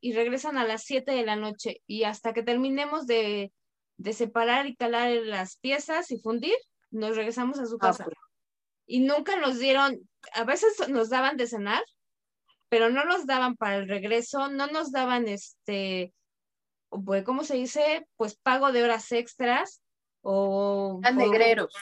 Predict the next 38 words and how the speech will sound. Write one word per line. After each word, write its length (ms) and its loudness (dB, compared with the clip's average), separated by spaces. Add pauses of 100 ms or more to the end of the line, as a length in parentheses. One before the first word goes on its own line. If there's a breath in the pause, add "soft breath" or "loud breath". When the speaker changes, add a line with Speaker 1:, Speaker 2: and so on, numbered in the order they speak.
(380)
Speaker 1:
Sí, 380 0
o 60 0
sea, 320 2
o 140 2
un 140 -6
po-, 200 -2
o 160 6
un 180 4
porcentaje 920 0
de 160 -2
por 220 -6
trabajar 480 -2
de 120 -6
noche, 380 -4
¿no? 300 -4 (400)
Y 100 -2
más 240 2
que 80 -4
nada 300 2
que 120 -4
habíamos 520 0
dos 220 -2
mujeres, 680 -4 (500)
porque 260 -2
los 280 0
hombres 340 -2
como 260 -2
quiera, 480 2
pues 280 -6
van 200 0
en 160 -4
todos 300 0
juntos 340 -4
en 100 -2
el 120 -4
metro, 300 -4
¿no? 240 -4
Pero 340 -2